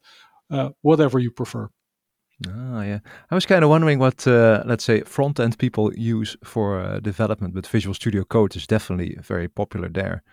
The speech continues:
Speaker 2: because it basically can do anything and it's very lightweight.
Speaker 1: Yeah,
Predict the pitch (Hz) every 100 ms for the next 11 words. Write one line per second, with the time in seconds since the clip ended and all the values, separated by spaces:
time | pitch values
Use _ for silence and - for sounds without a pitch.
0 | _ _ _ - 107 - 120 107 - 107
1 | 101 95 92 98 101 90 87 87 85 -
2 | 104 95 90 87 90 90 - - _ _
3 | _ _ 156